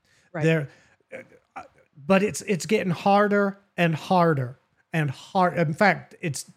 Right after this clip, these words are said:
Speaker 2: damn near impossible as, as of now to think that the F B I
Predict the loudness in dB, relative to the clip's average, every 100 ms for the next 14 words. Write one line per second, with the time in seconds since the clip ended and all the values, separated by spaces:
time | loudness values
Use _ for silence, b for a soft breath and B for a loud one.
0 | -20 -16 0 2 4 2 2 0 -2 -4
1 | -6 -6 -8 -10 -12 _ _ _ _ _
2 | _ -2 0 0 -2 -2 0 0 -2 0
3 | 0 0 -4 -10 -16 _ _ _ -6 -4
4 | 0 0 0 -2 -4 0 0 0 0 0
5 | 0 0 -2 -4